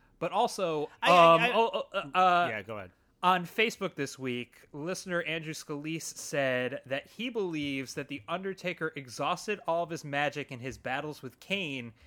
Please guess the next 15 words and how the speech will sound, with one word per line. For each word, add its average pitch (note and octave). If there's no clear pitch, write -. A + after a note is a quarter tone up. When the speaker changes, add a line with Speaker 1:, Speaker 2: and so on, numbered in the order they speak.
Speaker 1:
and B2+
formed E3
the D#3+
Ministry C3+
to A#2
compensate. A#2+
And C3+
I'm E3+
taking F#3+
that D3+
as C3+
a C3+
hundred D3
percent C3+
canon, A#2